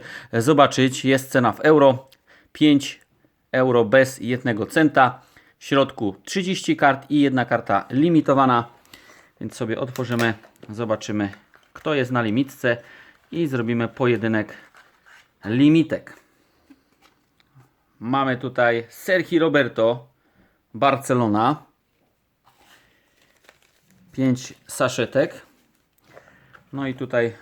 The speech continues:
powinno być tak samo. Pięć saszetek plus limitka. Więc w sumie dziesięć saszetek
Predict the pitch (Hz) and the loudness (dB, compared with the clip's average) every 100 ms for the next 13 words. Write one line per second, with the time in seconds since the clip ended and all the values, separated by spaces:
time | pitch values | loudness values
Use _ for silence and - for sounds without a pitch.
0 | _ 123 - 113 110 110 107 101 98 - | _ -20 -18 -12 -8 -6 -6 -8 -8 -8
1 | 139 - 131 123 113 - - 127 123 117 | -8 -4 -2 0 -2 -6 -4 -4 -4 -8
2 | - 120 113 - - 165 151 151 139 - | -8 -8 -8 -8 -4 -2 0 2 0 0
3 | 139 131 131 _ _ _ _ _ _ _ | 0 0 -4 _ _ _ _ _ _ _
4 | _ _ _ _ 110 104 - 120 104 101 | _ _ _ _ -10 -10 -8 -4 -4 -2
5 | 151 170 156 143 - - _ _ - - | -2 2 2 2 -2 -18 _ _ -12 -8
6 | 120 139 127 123 - | -4 -4 -4 -6 -8